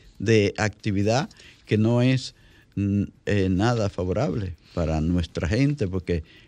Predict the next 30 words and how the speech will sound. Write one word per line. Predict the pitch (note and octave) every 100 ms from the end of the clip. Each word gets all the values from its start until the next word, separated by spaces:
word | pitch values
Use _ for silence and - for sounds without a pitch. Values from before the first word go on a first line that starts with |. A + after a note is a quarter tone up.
| _
cuántos | - A#2+ B2 C#3 D#3 D3+ D3+ D3 - C3+ B2+ B2+ B2+ - _ _ - -
han | - B2 B2+
atropellado | A2 G#2 G2 G2+ G#2+ B2 A#2+
y |
cuánta | G2+ A2+ B2
gente | A#2 A#2+ A#2
han, | A2+ A2
han | - A2
atropellado, | G#2 G2+ G2 G#2 G#2+ A#2+ A#2+ B2 G#2+
cuántos | A#2+ B2+ C3
accidentes | B2+ - A#2+ G#2+ B2 A#2+ - A2 - - - _
han | - B2 B2+
ocasionado | A#2 F2+ - F#2+ B2+ C#3+ A2+ - -
esas | G#2 A2 - - F#2+ - - - - - - - -
personas | A2+ G2+ - A#2+ B2+ C3+ C3+ -
que | - A2+ G#2 G2 F2 G1+ - _ - - -
no | G#2 G#2+ A2+ C3
tienen, | C3 A#2+ A#2+ B2+ D3 D3+
parece, | C3 A#2+ C#3
otra | B2+ - A#2+
forma | A2 A#2+ B2 C#3
de | A#2+
ganarse | G#2+ G2+ B2
la | G#2+
vida, | A2 E3 C3+
que | G#2
no | G#2
sea | G2+ A#2+
en | G#2+
esto, | A#2 C#3 - A2 E2 -